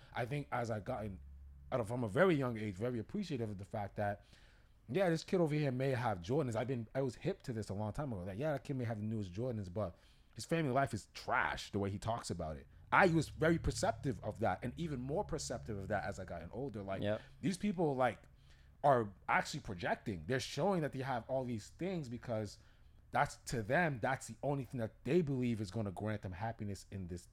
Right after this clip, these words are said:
Speaker 1: in this time frame. Versus, like, I have all these things, like a good, secure family, first cousins, um, a good, stable, like, um, my parents are together, right? A lot of people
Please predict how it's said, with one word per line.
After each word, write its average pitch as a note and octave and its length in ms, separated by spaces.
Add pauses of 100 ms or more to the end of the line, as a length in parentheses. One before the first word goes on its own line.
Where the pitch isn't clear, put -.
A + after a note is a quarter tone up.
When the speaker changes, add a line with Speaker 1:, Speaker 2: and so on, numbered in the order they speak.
(140)
Speaker 1:
in G2+ 120
this F2 200
time C3 300
frame. F2+ 320 (340)
Versus, C#3 340
like, G#2+ 180
I A#2+ 80
have C3 180
all A#2+ 200
these A2+ 160
things, C3 260
like G2 140 (120)
a G#2 100
good, A2 300
secure G2 320
family, A2+ 420
first F#2 300
cousins, G#2+ 520 (500)
um, F#2 420 (180)
a A2 80
good, C3+ 200
stable, A#2 460
like, G2 320 (100)
um, F2 440 (440)
my G2+ 120
parents E3 560
are A#2+ 120
together, A2+ 460
right? A#2+ 180
A F#2+ 60
lot G#2+ 240
of G#2+ 80
people G#2+ 340